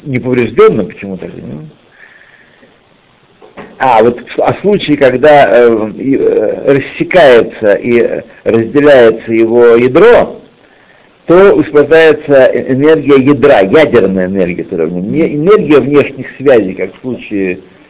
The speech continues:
э, известном нам, э, горения и так, и так далее,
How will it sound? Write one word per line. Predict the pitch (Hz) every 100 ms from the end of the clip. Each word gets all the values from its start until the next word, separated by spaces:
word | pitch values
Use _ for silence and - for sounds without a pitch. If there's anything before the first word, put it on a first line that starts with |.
| _ -
э, | - 67 85 82 98
известном | 101 123 87 113 104
нам, | 107 101 95
э, | 90 90 82 73 69 78 60 62 _ - - - - - 95
горения | 107 113 127 117 104 98 95
и |
так, | 90 98
и | 87 92
так | 98 98
далее, | 87 90 120 180